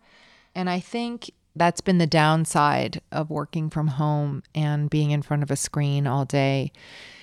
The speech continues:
I think there is a monotony there and kind of a difficult thing that happens to the eyes and the brain when you're staring at a screen all day. And I find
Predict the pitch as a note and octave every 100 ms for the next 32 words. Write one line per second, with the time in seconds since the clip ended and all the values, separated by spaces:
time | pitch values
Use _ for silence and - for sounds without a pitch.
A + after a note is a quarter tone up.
0 | - _ - E3 - D#3+ D#3+ D#3 D3+ D3
1 | D3+ D3+ D#3 - - D#3 D3+ D3+ D3 D3+
2 | - _ _ _ _ - E3 D#3 D3+ D#3
3 | F3+ G3 A#3 B3+ C4 - G#3 A3+ A#3+ B3+
4 | - D#3+ D#3+ D3+ D3+ - - _ - F3
5 | E3 D#3 - - _ - D3+ F#3+ - G3
6 | F#3 - - E3 D#3+ D3+ D#3 D#3+ D#3+ -
7 | E3+ E3 - - - D#3+ D#3+ E3+ D#3+ D#3
8 | D3 C3+ D3+ D#3 E3+ F3 D#3+ D#3 D#3 -
9 | D#3+ E3+ F3+ F3 - - F#3+ F#3+ F#3+ F#3+
10 | F#3+ F#3+ F#3+ - - E3 D#3+ D#3 D#3 D#3
11 | - _ - _ _ _ _ - F3+ F#3
12 | G3 F#3+ G3+ G3+